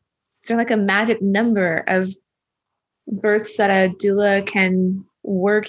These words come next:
each m-, like, work doesn't feel like the right word. Is there a magic number of births that a doula can plan on attending each month?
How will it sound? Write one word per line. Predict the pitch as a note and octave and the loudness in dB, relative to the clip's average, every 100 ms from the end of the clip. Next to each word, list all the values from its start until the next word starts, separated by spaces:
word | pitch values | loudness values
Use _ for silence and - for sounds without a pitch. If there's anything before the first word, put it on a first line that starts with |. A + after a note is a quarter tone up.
| - | -6
each | G3 F#3+ - | -6 -4 -2
m-, | F#3+ | -2
like, | - F3+ - - - - _ - | 0 -2 -6 -14 -14 -14 _ -6
work | F#3+ G3+ G3+ | -2 0 0
doesn't | F#3+ F#3+ | -2 -2
feel | F3 | -2
like | |
the | F3 | 0
right | E3+ | 0
word. | D3+ D3 A3 | 0 0 0
Is | C4 | 0
there | B3+ | 2
a | |
magic | A3+ B3+ D#4+ | 2 2 0
number | A#3 A#3+ G#3+ | 0 2 2
of | F#3 F3+ - _ _ _ - | 2 0 -6 _ _ _ -2
births | A3+ A#3+ | 0 0
that | G#3 | -2
a | G3+ | 0
doula | G#3 A3 | 2 0
can | G#3+ G3 F#3+ | 2 -2 0
plan | G#3 | 0
on | G#3 F#3 | 2 0
attending | F#3 A#3+ B3 G3+ E3+ F3+ A#3+ - _ | 0 0 2 0 0 -2 -2 -6 _
each | G#3 G3 - | -4 -4 -2
month? | A3 F3 G3 | 0 2 0